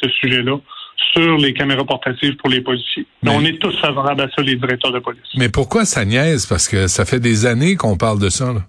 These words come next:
Speaker 1: Ben, écoutez, nous, on a fait, euh, nos devoirs. On les a présentés au gouvernement. Puis c'est le gouvernement qui est, on est en attente, là, de leur décision, de leur orientation.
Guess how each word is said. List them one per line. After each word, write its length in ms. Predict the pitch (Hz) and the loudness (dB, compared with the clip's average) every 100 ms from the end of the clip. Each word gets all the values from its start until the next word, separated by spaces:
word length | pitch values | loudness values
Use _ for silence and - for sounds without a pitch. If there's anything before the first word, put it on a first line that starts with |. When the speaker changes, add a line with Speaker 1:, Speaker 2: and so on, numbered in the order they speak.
| _ _ _ _ _ _ _ _ _ _ _ _ _ _ _ - | _ _ _ _ _ _ _ _ _ _ _ _ _ _ _ -2
Speaker 1:
Ben, 120 | 160 | 0
écoutez, 360 | 147 147 190 180 | 0 -2 0 2
nous, 140 | 170 | 2
on 340 | 175 175 156 156 | 4 4 2 2
a 100 | 147 | 0
fait, 200 | - 180 - - | -2 -4 -6 -2
euh, 240 | 165 156 151 | 0 2 2
nos 180 | 151 156 | 2 2
devoirs. 500 | 156 143 151 190 202 _ _ | 2 2 0 0 -6 _ _
On 100 | 151 | 0
les 240 | 147 147 143 | 2 2 2
a 100 | 196 - - | -2 -4 -4
présentés 560 | 175 160 165 156 170 | -2 0 0 0 0
au 80 | 170 | 0
gouvernement. 680 | 151 160 151 147 147 156 170 _ - _ _ | 0 0 2 0 2 0 -4 _ -20 _ _
Puis 400 | - 135 139 135 131 - | -4 0 0 0 -2 -2
c'est 60 | |
le 100 | 135 | -2
gouvernement 580 | 127 139 139 139 139 147 | 0 0 0 0 0 -2
qui 160 | 143 139 | -2 0
est, 220 | 131 131 | 0 0
on 120 | 135 | 0
est 160 | 131 147 | -2 -2
en 120 | 139 | -2
attente, 420 | 135 143 143 139 - | -2 -2 -2 -4 -2
là, 100 | 131 | 0
de 100 | 131 | 2
leur 200 | 131 127 | 0 -2
décision, 560 | 127 127 - 127 139 | -4 -6 -6 -2 0
de 100 | 135 | 2
leur 200 | 135 131 | 2 2
orientation. 640 | 131 127 127 131 123 117 | 0 -2 -4 -2 -2 -4